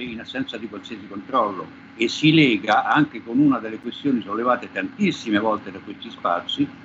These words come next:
cioè la necessità di videoregistrare gli incontri tra i servizi e le famiglie prese in carico. Se io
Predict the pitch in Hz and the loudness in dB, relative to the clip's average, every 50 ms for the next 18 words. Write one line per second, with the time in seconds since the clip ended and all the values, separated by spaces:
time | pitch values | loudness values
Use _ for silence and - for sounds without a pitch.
0 | - - - - 127 110 101 104 120 110 - 147 156 - - 165 - 117 107 104 | -20 -18 -6 -2 0 2 4 4 2 0 -2 -4 -6 -6 -6 -6 -2 -2 -2 0
1 | 117 120 117 131 175 170 135 127 123 120 117 113 135 147 - - 139 117 107 107 | 0 -2 -4 -2 -4 0 0 0 0 0 -2 0 0 -2 -2 -2 -4 0 0 0
2 | 120 127 123 123 131 139 143 - 147 135 123 - - 110 95 85 92 98 101 - | 0 0 0 4 4 4 4 4 0 0 0 -2 -4 -12 -16 -16 -16 -18 -16 -14
3 | 127 123 107 107 101 101 113 - - - 147 160 117 117 117 98 90 95 107 120 | -14 -14 -14 -12 -10 -10 -10 -10 -4 -2 0 0 0 -2 -6 -6 -6 -6 0 2
4 | 127 120 110 98 98 95 92 92 90 92 - 135 117 95 82 85 - - - - | 2 2 2 -2 -8 -12 -10 -8 -10 -4 0 0 0 0 -2 -8 -16 -18 -20 -20
5 | - - - - - - - - - - - - 113 117 143 185 220 240 233 220 | -20 -20 -20 -20 -20 -20 -20 -20 -14 -8 -2 2 4 4 6 6 6 6 6 6
6 | 220 - - - - | 4 2 -2 -10 -20